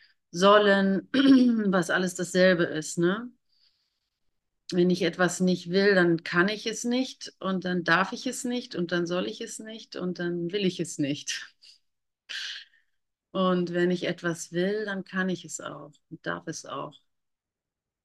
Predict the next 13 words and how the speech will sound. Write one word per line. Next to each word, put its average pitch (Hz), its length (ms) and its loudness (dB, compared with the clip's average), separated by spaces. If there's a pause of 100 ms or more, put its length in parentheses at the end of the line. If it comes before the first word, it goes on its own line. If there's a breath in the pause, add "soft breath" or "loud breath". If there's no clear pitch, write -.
(1080 loud breath)
Weil 165 260 4
mein 160 320 2
Wille 175 400 2
ist, - 540 -8
äh, 165 60 -8
nicht 165 720 -2
getrennt 214 460 -2
von 180 340 -4
dem 185 260 2
des 170 200 -6
Universums 160 1040 -4
und 160 260 -6
des, 156 260 -8